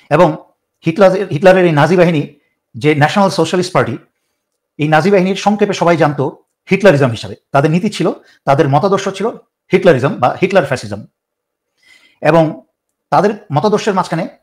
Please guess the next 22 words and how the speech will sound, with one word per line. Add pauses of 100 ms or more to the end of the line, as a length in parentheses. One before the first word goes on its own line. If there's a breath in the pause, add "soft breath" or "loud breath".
(280)
সবচেয়ে
যেটা
ছিল (440 soft breath)
cult
of
violence, (100)
মানে (260)
সন্ত্রাস
নীতি। (1800)
আর
কি
ছিল? (580)
অ্যান্টিসেমিটিজম, (380)
মানে
ইহুদি
বিরোধী। (1800)
তা (160)
শেষ
পর্যন্ত (1120)
উনিশশো
পঁয়তাল্লিশ
সালে